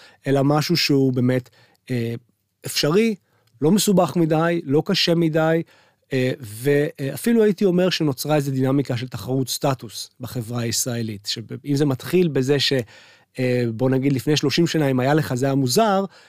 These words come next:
לפני עשרים שנה זה היה משהו אוונגרדי וסמל סטטוס, היום זה כבר כמעט,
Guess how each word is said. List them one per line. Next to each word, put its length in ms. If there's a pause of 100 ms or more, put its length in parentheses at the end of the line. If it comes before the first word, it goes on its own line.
(120)
לפני 240
עשרים 320
שנה 240
זה 100
היה 100
משהו 560
אוונגרדי 840
וסמל 480
סטטוס, 540
היום 300
זה 80
כבר 260
כמעט, 440